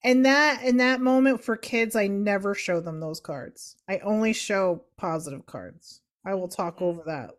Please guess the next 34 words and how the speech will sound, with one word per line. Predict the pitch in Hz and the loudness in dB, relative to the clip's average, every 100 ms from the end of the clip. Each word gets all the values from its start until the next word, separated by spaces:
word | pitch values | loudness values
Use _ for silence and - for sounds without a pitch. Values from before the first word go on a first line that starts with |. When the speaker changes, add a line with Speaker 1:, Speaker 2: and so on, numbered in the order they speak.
| - | -10
Speaker 1:
Yeah. | 165 - - _ _ _ _ _ _ _ _ _ _ _ - | -8 -8 -16 _ _ _ _ _ _ _ _ _ _ _ -10
I | |
don't | 180 180 | -6 -6
do | 165 151 | -8 -10
that. | 110 101 _ - _ _ _ 190 - | -12 -16 _ -20 _ _ _ -12 -4
I'm | 415 | 0
a, | 415 | 0
Speaker 2:
Mm-hmm. | 220 | 0
Speaker 1:
I'm | 277 320 | 0 0
a | |
good | 254 214 185 | 0 -2 -2
reader. | 180 175 170 | -2 -4 -4
I | 170 220 | -4 -2
don't | 220 165 131 | -2 -4 -8
mess | 160 - | -12 -12
with | 160 | -16
people's | - 170 - 165 | -12 -12 -12 -12
heads. | 151 147 156 - _ _ | -10 -10 -14 -20 _ _
Speaker 2:
I | 214 | -14
know. | 220 | -12
I | 208 | -10
was | 190 | -10
just | 220 - | -12 -12
talking | - 214 - 202 | -8 -10 -10 -16
with | 185 175 | -14 -14
a | 175 | -14
friend | - 185 180 | -12 -10 -8
about | 180 170 165 165 160 - _ _ _ | -10 -8 -6 -6 -8 -14 _ _ _
the | 165 180 | -16 -14
worst | 170 185 180 180 - - - | -12 -10 -8 -8 -10 -10 -12
reading | 220 190 202 208 208 | -16 -10 -8 -6 -4
I | 196 180 | -4 -2
ever | 185 180 202 | -4 -6 -8
had | 196 180 160 156 175 | -4 -2 -2 -2 -4